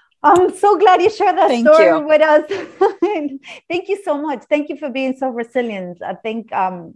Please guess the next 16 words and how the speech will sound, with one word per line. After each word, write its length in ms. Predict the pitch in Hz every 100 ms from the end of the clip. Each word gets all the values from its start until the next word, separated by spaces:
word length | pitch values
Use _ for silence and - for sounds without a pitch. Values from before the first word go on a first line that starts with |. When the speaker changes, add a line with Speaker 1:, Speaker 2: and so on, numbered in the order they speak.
| _
Speaker 1:
this 260 | 185 233
is 140 | 277 240
what 180 | 247 226
gives 240 | 220 -
people 360 | - 202 202 190
hope, 400 | 214 208 202 -
you 100 | 196
know, 240 | 202 208
that 320 | 196 190 185 180
when 160 | 214
you 80 | 233
feel 260 | 240 277 269
like 180 | 226 190
you're 220 | 202 196
in, 160 | 180
like, 220 | 180 175